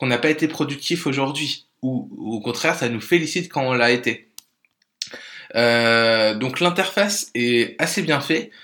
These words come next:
assez propre. Et donc il y a une phrase qui vous affiche, euh, soit vous vous divertissez trop, soit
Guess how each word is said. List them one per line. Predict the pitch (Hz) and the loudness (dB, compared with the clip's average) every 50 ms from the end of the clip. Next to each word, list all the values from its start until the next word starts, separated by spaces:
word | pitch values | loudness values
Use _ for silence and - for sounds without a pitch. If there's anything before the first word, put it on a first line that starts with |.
| - - - | -20 -20 -4
assez | - 151 165 - - 170 156 147 143 | -2 -2 -2 0 2 2 4 2 2
propre. | 147 147 - 156 135 - - - - _ _ - _ _ _ _ | 0 0 0 0 0 0 -6 -12 -14 _ _ -20 _ _ _ _
Et | 127 127 | -4 -4
donc | 139 143 - - | -4 -2 0 0
il | |
y | 139 | 0
a | 143 | 0
une | 143 | 0
phrase | - 165 165 160 | -2 -4 -4 -4
qui | - 147 | -4 -4
vous | 131 | -4
affiche, | 127 123 - - 160 - - - - | -4 -2 -2 -4 -4 -2 -2 -2 0
euh, | 120 113 104 101 98 101 | 0 0 0 0 -2 -2
soit | 104 - - - 156 | -4 -2 0 0 0
vous | 151 139 139 | 0 -2 -6
vous | 131 120 | -6 -6
divertissez | 113 117 110 117 117 120 - - - - - 113 - | -6 -2 -2 -2 -2 -2 -6 -10 -8 -2 -2 -2 -2
trop, | - - 156 165 170 | 0 0 0 0 0
soit | 170 - - 156 147 160 160 | -2 0 2 4 4 4 2